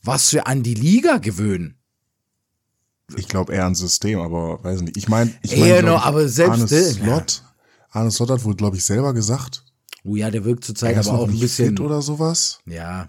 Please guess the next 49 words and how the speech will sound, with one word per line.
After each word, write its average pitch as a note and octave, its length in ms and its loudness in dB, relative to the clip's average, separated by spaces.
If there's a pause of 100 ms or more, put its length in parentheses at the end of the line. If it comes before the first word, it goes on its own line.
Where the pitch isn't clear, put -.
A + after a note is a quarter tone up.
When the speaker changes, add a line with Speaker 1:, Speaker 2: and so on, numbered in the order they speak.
(120)
Speaker 1:
ja, D#2 300 -18
aber G#2+ 220 -6
Speaker 2:
Weil F#2+ 220 -2
Speaker 1:
ja. F2+ 280 -4
Speaker 2:
er F2+ 140 -4
sich F#2+ 240 -10
daran F2+ 240 -6
gewöhnen F#2+ 300 -2
muss C3 160 -8
oder B2 100 -2
so. - 100 -10
Aber F#2 140 -12
ich F2 100 -12
denk G#2+ 160 -4
mir A2+ 80 0
auch G#2+ 140 -2
so, - 160 -4
ey, G2 320 -4
das, - 140 -14 (180)
also, F2+ 340 -6 (540)
Speaker 1:
Sorry, E2 400 -8
Speaker 2:
come F2 100 -6
on. F2 60 -10
Speaker 1:
irgendwo, G2+ 240 -4
also E2 200 -8
Speaker 2:
Das F#2 80 -2
Speaker 1:
ich, - 320 -10 (500)
das C#3 140 4
meine G3+ 200 4
ich E3 100 0
halt. C#3 120 0
Und D3 200 0
Gyökeres D3+ 460 2
hat C#3+ 160 -4
es C3+ 120 -4
eben B2+ 160 0
nicht E3 240 2
und A2 120 -4
trotzdem C3 380 -2
wird A#2+ 140 0
auf - 200 -6
ihm B2+ 180 -2 (160)
dann A#2 160 -4
noch A#2+ 140 -4
mal A2+ 100 -2
ein A2 80 0
bisschen G#2+ 240 -2
mehr D3 140 0
rumgehakt. G2+ 420 -2